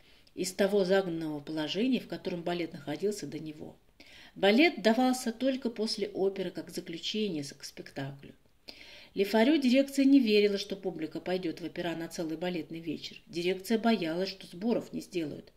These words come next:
Но публика не только пошла. Театр был всегда переполнен, билеты брались на расхват. Сперва ставили несколько одноактных балетов, а потом и один многоактный. Теперь балет имеет свой день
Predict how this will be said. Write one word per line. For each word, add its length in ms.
Но 160
публика 540
не 120
только 320
пошла. 500
Театр 420
был 140
всегда 560
переполнен, 720
билеты 480
брались 500
на 80
расхват. 460
Сперва 520
ставили 400
несколько 460
одноактных 580
балетов, 440
а 80
потом 440
и 80
один 420
многоактный. 840
Теперь 380
балет 400
имеет 420
свой 320
день 440